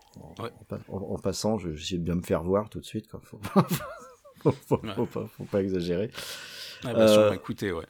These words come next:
Speaker 1: encore une fois, merci d'être passé. Euh,
Speaker 2: Merci.
Speaker 1: le, Ma vie est une série télé, euh, Mvust, allez, allez poser une oreille. Euh, vous aurez un Fidel Gaz, euh, un petit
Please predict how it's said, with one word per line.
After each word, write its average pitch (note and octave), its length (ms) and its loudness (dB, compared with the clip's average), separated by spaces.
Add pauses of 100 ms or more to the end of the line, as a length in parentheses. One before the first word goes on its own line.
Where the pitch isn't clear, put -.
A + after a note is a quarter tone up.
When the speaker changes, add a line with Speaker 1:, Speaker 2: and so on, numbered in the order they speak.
(160)
Speaker 1:
encore C#3+ 220 12
une D#3+ 80 12
fois, C#3 260 10
merci D3 380 8
d'être C#3+ 200 8
passé. F3 440 10 (360)
Euh, C3 360 8
Speaker 2:
Merci. - 340 -2
Speaker 1:
le, C3 1120 10
Ma D3+ 180 12
vie E3 180 10
est D#3+ 180 12
une D3+ 140 0
série C#3+ 320 4
télé, D#3+ 480 6
euh, A2 200 8
Mvust, C#3 520 10
allez, C#3 540 8
allez C#3 200 10
poser D3 420 10
une C3+ 160 10
oreille. D3+ 440 10 (340)
Euh, A2 260 10
vous A#2+ 220 2
aurez D#3+ 160 12
un C#3 140 10
Fidel C#3 400 6
Gaz, D#3 400 8
euh, A#2 240 8 (600)
un A3+ 240 10
petit - 560 -4